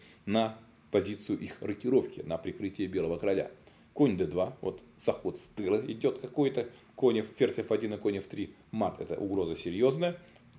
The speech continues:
шах дается. <coughs> Теперь ферзь бьет Ф пять, поле Ф три прикрыто. Дадите шах — уйдем, конь Ф три — шах нет. Ну, король Д один. То есть можно, конечно, было бы предположить, что окончить показ этой партии словами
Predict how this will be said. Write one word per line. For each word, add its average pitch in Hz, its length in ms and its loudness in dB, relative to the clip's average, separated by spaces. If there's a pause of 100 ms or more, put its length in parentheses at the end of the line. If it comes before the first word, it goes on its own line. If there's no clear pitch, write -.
(120)
шах 85 300 2
дается. 123 400 0 (640)
<coughs> 151 220 6
Теперь 147 200 4
ферзь 143 300 8
бьет 120 220 4
Ф 92 200 -2
пять, - 300 4
поле 113 200 6
Ф 95 100 2
три 156 100 -6
прикрыто. 92 400 -8 (380)
Дадите 117 320 0
шах — - 280 0
уйдем, 127 320 0
конь 95 180 -4
Ф - 80 -8
три — - 120 -14
шах - 280 -10
нет. - 120 -18 (720)
Ну, 95 120 -4
король 117 300 2
Д 87 160 0
один. 76 200 -6 (380)
То 160 80 4
есть 151 140 2
можно, 135 300 4
конечно, 120 300 0
было 110 200 4
бы 90 140 0
предположить, 95 480 2
что 85 400 -4 (420)
окончить - 480 2
показ - 320 -2
этой 95 120 -4
партии 95 320 2
словами 92 420 0